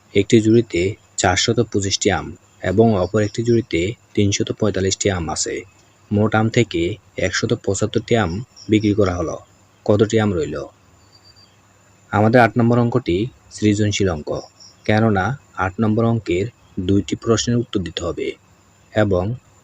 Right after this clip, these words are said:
দুইটি নির্দেশনার সমস্যা সমাধান করতে হবে। ক নম্বর প্রশ্নে বলেছে, দুটি ঝুড়িতে মোট কতটি আম আছে? আমাদের প্রশ্নতে তথ্য দেওয়া আছে,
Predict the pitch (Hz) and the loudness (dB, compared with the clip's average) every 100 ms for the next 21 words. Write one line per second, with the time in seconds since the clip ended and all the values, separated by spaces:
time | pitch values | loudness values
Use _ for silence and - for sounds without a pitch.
0 | - 101 101 101 120 104 98 95 110 - | -6 0 2 4 2 2 2 0 -2 0
1 | 110 87 127 - - - 101 98 110 107 | -2 -2 -4 -8 -8 -4 -2 -2 -4 -4
2 | 95 90 82 82 - 165 - - - _ | -4 -4 -6 -10 -8 -8 -6 -8 -12 _
3 | _ _ _ _ _ _ - - _ _ | _ _ _ _ _ _ -20 -20 _ _
4 | _ _ _ _ _ _ 113 107 110 117 | _ _ _ _ _ _ 2 4 4 2
5 | 117 123 - 123 123 120 87 85 117 - | 2 0 0 0 0 0 -2 -2 -4 -10
6 | _ 95 101 101 117 117 120 82 92 123 | _ -2 2 4 4 4 2 2 0 -2
7 | - - 98 110 113 95 92 90 90 82 | -8 -6 0 2 2 0 -2 -2 -2 -2
8 | 80 - 147 - - - - _ - _ | -6 -8 -8 -10 -18 -20 -20 _ -20 _
9 | _ _ - - - - _ - - - | _ _ -20 -20 -20 -20 _ -20 -20 -8
10 | 98 104 123 - 113 - 120 92 95 127 | -4 2 2 2 0 2 0 0 0 0
11 | - 107 104 120 123 127 120 - | -2 -2 2 2 4 4 2 0